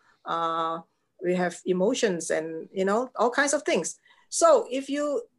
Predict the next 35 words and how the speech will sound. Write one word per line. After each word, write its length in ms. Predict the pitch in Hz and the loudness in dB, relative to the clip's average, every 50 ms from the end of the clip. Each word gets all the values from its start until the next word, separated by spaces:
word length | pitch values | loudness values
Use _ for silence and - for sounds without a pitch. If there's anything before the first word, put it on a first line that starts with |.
| _ _ _ _ _ _ _ _ - | _ _ _ _ _ _ _ _ -2
there, 300 | 277 285 277 262 - 220 | 0 0 2 0 0 0
there 180 | 247 269 254 262 | 0 0 2 4
are 440 | 262 254 254 254 254 254 254 - 214 | 4 4 4 4 2 0 -2 -6 -8
reasons 800 | 226 254 302 349 359 349 381 403 403 415 415 403 - - - - _ _ _ _ _ _ _ _ _ _ _ | -8 -6 -4 -4 -2 -2 -4 -2 -2 -2 -4 -4 -8 -10 -12 -18 _ _ _ _ _ _ _ _ _ _ _
why 420 | 208 185 214 240 269 285 339 349 | -10 -6 -2 -2 0 -2 -2 -4
they 120 | 311 254 233 | -4 -4 -4
want 180 | 233 254 254 220 | -4 -4 -6 -10
to 60 | 202 | -12
do 140 | 196 233 240 | -12 -12 -10
certain 300 | - 240 220 220 214 214 | -10 -10 -10 -10 -10 -8
things, 300 | - 220 214 220 214 - - | -8 -8 -8 -8 -10 -12 -12
you 120 | 190 190 | -10 -8
understand 520 | - 202 208 214 202 - - 208 202 196 196 | -6 -4 -4 -4 -4 -4 -4 -2 -2 -2 -4
it. 160 | 185 175 - _ _ _ _ _ _ _ _ _ _ - | -4 -6 -10 _ _ _ _ _ _ _ _ _ _ -8
And, 300 | 180 185 185 185 180 180 180 _ - | -6 -4 -4 -6 -8 -10 -12 _ -6
and 400 | 180 175 175 175 170 170 175 - - _ _ - | -6 -4 -4 -6 -8 -10 -12 -14 -18 _ _ -8
sometimes 500 | - - 247 247 233 247 233 233 233 - | -4 -2 -2 0 0 0 0 0 0 0
they 140 | 196 180 | 0 0
come 240 | 180 - 233 214 208 | 0 0 0 0 0
into, 540 | 185 180 180 - 185 170 165 160 160 160 - - _ _ _ - - | 0 -2 -2 -2 -4 -2 -2 -2 -2 -4 -6 -12 _ _ _ -4 0
uh, 560 | 160 151 156 151 151 151 - - - - - - - _ _ _ _ _ _ _ _ _ | 0 2 2 2 2 0 -2 -2 -4 -6 -10 -12 -16 _ _ _ _ _ _ _ _ _
challenges, 720 | - - 240 220 226 247 262 262 311 359 440 440 - - - - _ _ _ _ _ _ _ _ - | -4 0 2 4 4 4 2 2 2 2 2 2 0 -4 -8 -14 _ _ _ _ _ _ _ _ -8
and 140 | 180 180 190 | -6 -4 -2
then 120 | 196 208 | -2 0
you 100 | 208 196 | 0 -2
have 120 | 208 185 185 | -2 -2 -6
to 160 | 180 - 196 | -6 -4 -4
ask, 280 | 190 190 185 - - - _ _ - 196 190 | -4 -4 -4 -6 -10 -16 _ _ -20 -8 -4
"What 180 | 202 214 214 | -4 -2 -2
are 100 | 160 160 | -4 -6
the 100 | - 147 | -8 -8
challenges? 440 | 147 - 185 160 160 156 156 151 - | -10 -10 -10 -10 -10 -10 -12 -12 -10
Why 240 | 170 175 175 165 160 | -4 0 0 2 2
is 180 | 143 131 127 - | 0 -2 -6 -10
it?" 120 | - | -14